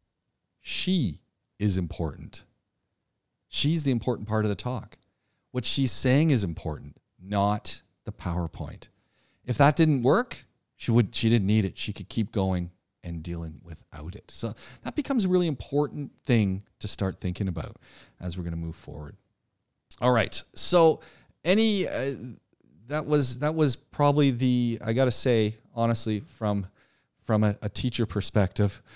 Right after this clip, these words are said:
the worst, worst <laughs> feedback on the Amy Mullins video when I'm asking, you know, "What do you like? What do you don't like about it?"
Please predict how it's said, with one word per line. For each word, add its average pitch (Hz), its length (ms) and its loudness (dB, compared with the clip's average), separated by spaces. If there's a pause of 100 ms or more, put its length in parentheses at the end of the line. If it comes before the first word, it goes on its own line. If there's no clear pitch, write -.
(260)
the 151 160 6
worst, 160 840 4 (240)
worst 135 760 6
<laughs> - 60 -18 (540)
feedback 131 880 4 (320)
on 135 180 6
the 131 160 8
Amy 135 240 8
Mullins 127 560 6
video 107 540 6 (260)
when 113 140 4
I'm 113 100 6
asking, 117 480 6
you 113 80 6
know, 110 80 6
"What 117 180 6
do 139 60 8
you 123 100 6
like? 117 360 4
What 120 140 6
do 117 40 6
you 113 80 6
don't 113 260 2
like 131 220 4
about 135 280 8
it?" 156 140 4